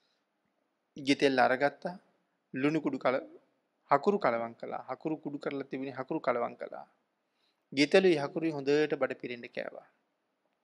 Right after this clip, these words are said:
පුරෝහිතයටත් කිව්වා "ඔබත් කන්න." ඒ පුරුෂයාටත් කන්න කියලා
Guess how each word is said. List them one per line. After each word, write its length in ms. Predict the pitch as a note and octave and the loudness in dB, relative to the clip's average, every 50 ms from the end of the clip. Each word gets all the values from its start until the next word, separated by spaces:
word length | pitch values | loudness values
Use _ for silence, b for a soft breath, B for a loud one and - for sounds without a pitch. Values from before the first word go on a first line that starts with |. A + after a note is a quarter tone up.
| _ _ _ _ _ _ _ _ _ _ _ _ _ _ - _ | _ _ _ _ _ _ _ _ _ _ _ _ _ _ -12 _
පුරෝහිතයටත් 680 | - C#3 C3+ D#3 E3 D#3+ D#3+ D#3 C#3+ B2+ A2 B2+ A2+ - | 2 6 8 8 8 6 4 0 -2 0 0 -2 -6 -6
කිව්වා 240 | - C3+ B2 A#2+ | -6 -2 0 0
"ඔබත් 180 | A#2 B2 A#2+ - | 0 0 -4 -4
කන්න." 220 | - - A#2+ A2+ - _ - _ _ _ _ _ _ _ _ _ _ _ _ _ _ _ _ _ _ _ _ _ _ _ _ _ _ _ - | -6 -14 -14 -14 -14 _ -20 _ _ _ _ _ _ _ _ _ _ _ _ _ _ _ _ _ _ _ _ _ _ _ _ _ _ _ -4
ඒ 100 | - C3+ | -4 -2
පුරුෂයාටත් 640 | - - C#3+ D3 D3 - D3 C3+ C3 - B2+ A2+ - | 0 2 0 0 0 0 2 0 2 0 -2 -8 -6
කන්න 240 | - B2+ B2 B2 A#2+ | -6 -4 -4 -4 -6
කියලා 380 | - - C3 B2+ B2+ D3 E3 | -6 -4 -2 -2 -2 -4 -8